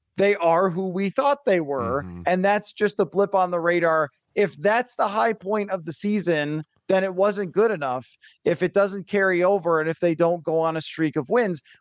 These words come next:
Speaker 1: which of course brings us to the trade deadline. It is never a guarantee to win at Lambeau Field, even if Jordan Love likes to throw the ball to the other team as well.
Speaker 2: <laughs>
Speaker 1: And that dude's probably gonna freak the hell out against Brian Flores' defenses. That would be my guess.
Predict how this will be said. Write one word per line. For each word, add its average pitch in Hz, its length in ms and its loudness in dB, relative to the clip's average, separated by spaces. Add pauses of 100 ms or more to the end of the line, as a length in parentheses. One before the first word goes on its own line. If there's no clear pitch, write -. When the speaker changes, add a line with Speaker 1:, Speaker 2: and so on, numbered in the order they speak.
Speaker 1:
which 196 220 0
of 202 140 -6
course 196 260 0
brings 175 320 -2
us 170 160 -4
to 151 180 -2
the 170 100 0
trade 151 460 -2
deadline. 190 520 0 (300)
It 202 160 2
is 190 200 2
never 240 500 0
a 220 80 -2
guarantee 175 800 -2 (240)
to 175 120 0
win 160 540 -2 (140)
at 151 140 0
Lambeau 151 420 0
Field, 110 480 -8
even 185 300 2
if 156 140 -4
Jordan 160 600 0
Love 139 380 -2
likes 139 260 0
to 143 140 -12
throw 147 200 0
the 135 60 -4
ball 131 220 2
to - 120 -10
the 131 100 0
other 127 140 -2
team 127 240 -4
as 120 120 -6
well. 214 360 2 (100)
Speaker 2:
<laughs> - 120 -20
Speaker 1:
And 156 140 0
that 202 160 2
dude's 214 200 -4
probably 196 300 0
gonna 160 220 0
freak - 560 -2
the 175 100 2
hell 165 280 0
out 180 280 2
against 156 320 -6
Brian 156 260 0
Flores' 156 540 0
defenses. 180 580 -2
That 165 160 2
would 160 140 -8
be 156 100 -6
my 131 180 -2
guess. 208 380 0